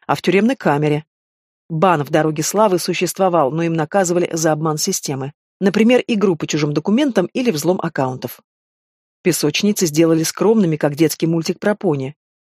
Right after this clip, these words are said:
Заголяться запрещалось по всему городку, включая подвалы и подворотни. При этом мужикам делалась поблажка, им разрешалось ходить топлес.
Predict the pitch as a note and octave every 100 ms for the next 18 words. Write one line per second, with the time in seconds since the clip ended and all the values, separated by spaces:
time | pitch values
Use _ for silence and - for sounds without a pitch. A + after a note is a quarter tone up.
0 | _ E3+ F3+ F#3 A#3+ D#4+ F3+ D#3 D#3 C#3+
1 | G#3 A3 G#3 - D#3+ E3 E3 D#3+ D#3 D3
2 | - C#3 D#3 D3+ D3+ D3 C#3 D3 D#3+ D#3+
3 | D#3 D#3 C#3+ C#3 B2+ B2 A#2+ - _ _
4 | _ _ F#3 F3 E3 E3 D#3 D3+ - G3+
5 | D3+ D#3+ D#3 D#3 G#3 G3+ D#3+ F3 - B2
6 | - _ _ - F3 G3+ G#3 A3 D3+ C#3
7 | - D#3 F3 - C4 A3 D2+ -